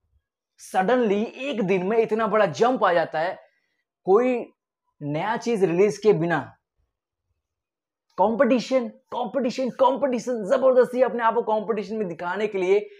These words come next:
मेकर इस तरह की चीजें कर रहे हैं। I don't know क्यों कर रहे हो यार, भाई मत करो यार, क्यों कर रहे हो? आपका कंटेंट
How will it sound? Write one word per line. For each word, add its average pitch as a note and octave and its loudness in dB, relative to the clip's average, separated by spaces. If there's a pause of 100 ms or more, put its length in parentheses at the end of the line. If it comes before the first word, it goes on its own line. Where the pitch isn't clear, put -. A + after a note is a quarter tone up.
(320)
मेकर G3 0
इस A3 -6
तरह G#3+ -2
की G#3+ -6
चीजें F#3+ 0 (400)
कर A#3 4
रहे A#3 6
हैं। G#3+ 6
I G3+ 6
don't A3 6
know A3 0
क्यों A#3 0
कर F#3+ 0
रहे C3+ -2
हो B2+ -2
यार, B2+ 0
भाई F#3 0
मत A3+ -4
करो G#3+ 0
यार, - -8 (140)
क्यों C4 0
कर A#3 2
रहे A3+ 2
हो? C3 -4 (460)
आपका G3 2
कंटेंट G#3 -4